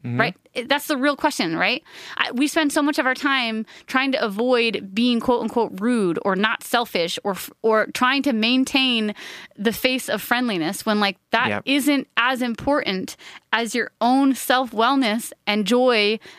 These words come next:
Speaker 2: and boundaries,
Speaker 1: Absolutely.
Speaker 2: right? I just feel like we abandon ourselves so quickly
Speaker 1: Absolutely. And
Speaker 2: for
Speaker 1: I
Speaker 2: the sake of niceties.
Speaker 1: Yeah, for sure.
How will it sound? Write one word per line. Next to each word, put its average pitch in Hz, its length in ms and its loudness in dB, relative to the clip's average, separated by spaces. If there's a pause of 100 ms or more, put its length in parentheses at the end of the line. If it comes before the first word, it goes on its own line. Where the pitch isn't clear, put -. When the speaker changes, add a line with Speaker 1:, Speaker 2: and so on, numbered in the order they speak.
(120)
Speaker 2:
and 220 140 2
boundaries, 220 680 0
Speaker 1:
Absolutely. 208 340 2
Speaker 2:
right? - 80 -10 (1200)
I 220 100 2
just 247 140 -2
feel 285 100 2
like 269 160 2
we 247 140 2
abandon 226 440 2
ourselves 202 380 -2
so 208 180 -2
quickly - 680 -4
Speaker 1:
Absolutely. 123 560 0
And 131 100 0
Speaker 2:
for 294 40 6
Speaker 1:
I 294 40 2
Speaker 2:
the 269 100 0
sake 330 220 0
of 285 60 0
niceties. - 760 -4
Speaker 1:
Yeah, 170 160 2
for 160 160 -2
sure. 120 340 -2